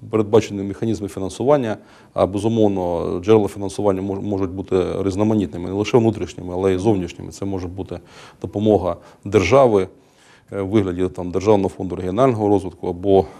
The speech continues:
е, відповідно, е, с-, субвенції на соціально-економічний розвиток, або допомога обласної, е, влади у вигляді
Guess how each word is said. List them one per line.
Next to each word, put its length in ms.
е, 100
відповідно, 720
е, 300
с-, 600
субвенції 560
на 260
соціально-економічний 1040
розвиток, 460
або 360
допомога 540
обласної, 640
е, 240
влади 540
у 140
вигляді 500